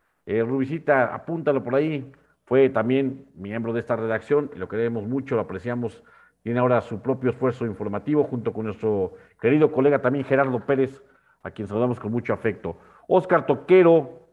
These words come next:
que es fundador de los Defensores de la cuatro T, dice, "Buenas noches, jornaleros, me apunto para la función de cine." Rubicita, ¿estás tomando nota de quiénes te estoy diciendo?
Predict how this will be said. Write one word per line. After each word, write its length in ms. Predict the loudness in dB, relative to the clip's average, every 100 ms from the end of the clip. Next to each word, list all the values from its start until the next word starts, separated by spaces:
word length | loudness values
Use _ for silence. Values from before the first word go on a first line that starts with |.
| _
que 120 | -6
es 100 | -6
fundador 800 | -6 -4 0 4 4 6 4 4
de 80 | 2
los 140 | 0
Defensores 440 | -2 -4 -2 -2 0
de 80 | 0
la 140 | 0
cuatro 340 | 0 0 -4
T, 320 | -2 -2 -2 -8 -20 _
dice, 240 | -10 -2 0
"Buenas 240 | 0 0
noches, 160 | -4 -4
jornaleros, 400 | 0 0 -2 -6
me 180 | 0 0
apunto 500 | -2 -8 -4 -4 0
para 160 | 2
la 120 | 2
función 420 | 0 -8 -6 -4 -4
de 80 |
cine." 480 | -4 -4 -4 -4 -8 -18 _ _ _ _
Rubicita, 400 | 0 0 2 0
¿estás 400 | 2 -2 -2 -8
tomando 400 | -2 0 2 2
nota 320 | 2 -2 -2
de 100 | -2
quiénes 260 | -4 -6 -6
te 100 | -10
estoy 220 | -4 -2
diciendo? 800 | -2 -4 -4 -2 -2 -4 -10